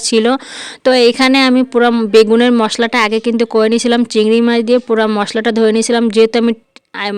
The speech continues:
মানে স্ট্যান্ড লাগাইতে চাইছি, বারবার এসে ও টানাটানি করতেছিল, যার কারণে আমি খুলে দিয়ে করছি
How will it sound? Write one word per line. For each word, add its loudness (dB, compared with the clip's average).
মানে -8
স্ট্যান্ড -2
লাগাইতে 0
চাইছি, -2
বারবার 2
এসে -4
ও 2
টানাটানি 0
করতেছিল, -4
যার -2
কারণে -2
আমি -4
খুলে -2
দিয়ে 2
করছি -8